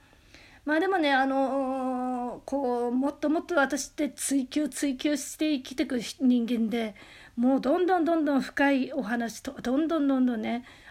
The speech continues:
あのー、解読して、あの、勉強したい人なので、えー、私も学びながらね、自分で学んだこととか、あ、これは正しくって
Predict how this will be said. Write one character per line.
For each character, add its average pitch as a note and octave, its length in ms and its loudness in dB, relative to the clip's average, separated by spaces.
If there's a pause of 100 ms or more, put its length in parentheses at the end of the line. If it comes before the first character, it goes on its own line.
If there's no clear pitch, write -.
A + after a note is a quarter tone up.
あ A#3+ 120 -4
の A3 360 -4
ー、 G3 80 -12
解 A#3 240 -2
読 A3 240 -6
し - 100 -12
て、 A3+ 300 -6 (420)
あ A3 120 -6
の、 G3+ 260 -6
勉 A3+ 240 0
強 A3+ 480 -4
し - 140 -10
た C4 160 2
い B3 100 2
人 A#3 220 -2
な G#3+ 100 -2
の G#3+ 140 -4
で、 A#3 280 -2 (340)
え C4 360 0
ー、 - 40 0
私 C4 320 -2
も D4 120 0
学 C#4+ 300 6
び E4 80 0
な F4 120 2
が D#4+ 100 4
ら B3 120 2
ね、 C4+ 220 -2
自 C4+ 200 -2
分 C4 160 0
で C#4 80 2
学 D4 300 4
ん E4+ 80 0
だ F#4 120 6
こ G#4 120 -2
と A4+ 460 0
と B3 120 0
か、 A3 240 -8 (280)
あ、 C#4 260 6
こ E4+ 160 2
れ G#4 80 4
は G#4+ 60 2 (180)
正 G#4 440 2
し A4 80 -2
く - 140 -2
っ - 20 -4
て C#4+ 300 0